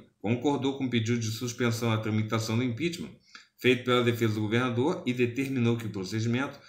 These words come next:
poderá continuar somente após outra comissão ser eleita, conforme as regras definidas na liminar. Pela decisão,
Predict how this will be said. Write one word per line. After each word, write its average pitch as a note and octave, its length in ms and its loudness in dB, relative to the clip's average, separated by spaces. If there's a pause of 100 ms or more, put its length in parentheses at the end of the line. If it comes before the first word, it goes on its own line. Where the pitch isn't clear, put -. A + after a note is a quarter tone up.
(240)
poderá E3 500 8
continuar B2 480 0
somente B2 600 -2
após E2 380 -4
outra G#2+ 240 -4
comissão A#2 360 -4
ser A#2+ 200 -2
eleita, B2 400 0
conforme F2 480 -6
as F#2 80 -6
regras D#2 320 -8
definidas A2 580 -2
na D#2+ 180 -4
liminar. F2+ 640 -4 (1400)
Pela A#2+ 220 8
decisão, A#2 760 2